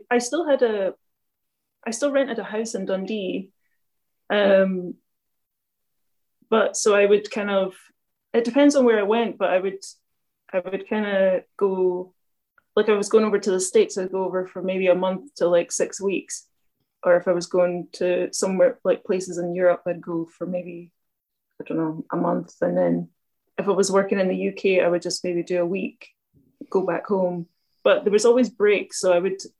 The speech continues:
say I would go away for a month, I'd come back for maybe two or three weeks and then go away again.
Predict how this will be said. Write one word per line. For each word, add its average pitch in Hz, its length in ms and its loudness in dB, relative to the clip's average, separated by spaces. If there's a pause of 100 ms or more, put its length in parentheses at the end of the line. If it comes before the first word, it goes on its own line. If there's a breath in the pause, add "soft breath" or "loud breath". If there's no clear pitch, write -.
(120)
say 220 240 4
I 208 40 0
would 202 200 2
go 202 100 4
away 190 260 2
for 190 100 -8
a 180 40 -6
month, 180 320 -4
I'd 185 120 -4
come 190 180 -4
back 180 260 0
for 185 120 -2
maybe 175 460 -4
two - 160 -4
or 180 120 -2
three 175 200 -2
weeks - 420 -4 (380)
and 190 120 -4
then 185 80 0
go 185 140 4
away 170 260 2
again. 165 380 -6